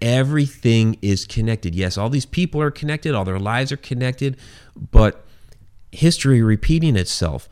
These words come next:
throughout the generations over and over and over again. They're basically stuck in a loop every thirty-three years. And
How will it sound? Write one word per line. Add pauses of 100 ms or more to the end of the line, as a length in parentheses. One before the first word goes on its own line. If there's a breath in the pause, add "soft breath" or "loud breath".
(200 soft breath)
throughout
the
generations
over
and
over
and
over
again.
They're
basically
stuck (120)
in
a
loop
every
thirty-three
years. (640 loud breath)
And